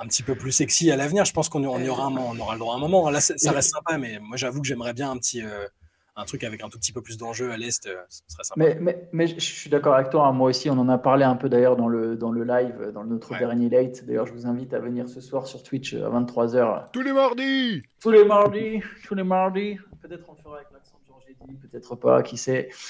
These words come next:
Speaker 2: C'est le suspense, mais <laughs> aucun rapport. Mais oui, pour, pour l'affiche, juste, je, je pensais à un truc, on avait parlé justement un peu la dernière fois. Moi, je suis tout à fait d'accord, hein, j'aimerais bien qu'il y ait des meilleures affiches, mais je pense qu'en fait, ces matchs-là, quoi qu'il arrive,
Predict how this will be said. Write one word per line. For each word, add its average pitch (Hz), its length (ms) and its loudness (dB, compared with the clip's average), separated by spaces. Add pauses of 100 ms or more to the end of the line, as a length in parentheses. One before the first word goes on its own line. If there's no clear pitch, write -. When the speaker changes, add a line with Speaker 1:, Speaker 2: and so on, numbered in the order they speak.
(320)
Speaker 2:
C'est - 180 -4
le 135 40 -4
suspense, - 600 6
mais 151 160 8
<laughs> - 1700 0
aucun - 200 -8
rapport. - 500 -2 (520)
Mais 185 120 12
oui, 220 220 10
pour, 160 280 2
pour 165 160 8
l'affiche, 165 460 6
juste, 190 280 -2
je, 143 220 -6
je - 160 -4
pensais 147 240 -2
à 160 80 2
un 156 40 2
truc, 175 300 -2
on 151 80 -2
avait 139 160 2
parlé 151 320 2
justement 147 360 -2
un 139 40 -4
peu 139 100 -6
la 135 120 4
dernière 123 260 2
fois. 185 240 4 (300)
Moi, 156 100 4
je 156 60 2
suis 160 60 -8
tout 139 60 -2
à 131 40 -2
fait 135 100 -2
d'accord, 135 380 4
hein, 127 60 0
j'aimerais 127 260 -4
bien 147 160 -4
qu'il 147 100 -8
y 139 40 -6
ait 131 40 -6
des 131 80 -6
meilleures 139 320 -2
affiches, 139 400 -8
mais 151 80 -8
je 143 120 -10
pense 180 200 -2
qu'en 143 160 -6
fait, 156 320 -2 (340)
ces - 180 -2
matchs-là, 151 500 4
quoi 151 160 2
qu'il 143 220 -2
arrive, 135 400 0